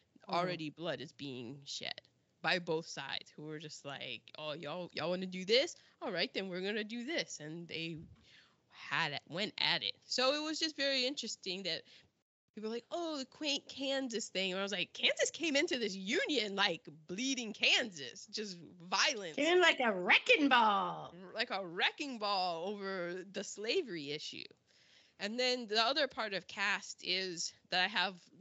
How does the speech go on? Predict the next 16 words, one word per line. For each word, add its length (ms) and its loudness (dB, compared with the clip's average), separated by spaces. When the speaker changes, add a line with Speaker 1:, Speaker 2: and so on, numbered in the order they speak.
Speaker 2:
that 120 -4
we 80 -4
mentioned, 680 -4
Rosie 360 -8
Greer, 460 -8
when 140 -8
they 120 -6
show 260 -8
up, 260 -10
that 120 -4
you 120 -4
have 120 0
these 140 -6
two 220 0
black 260 2
guys 420 4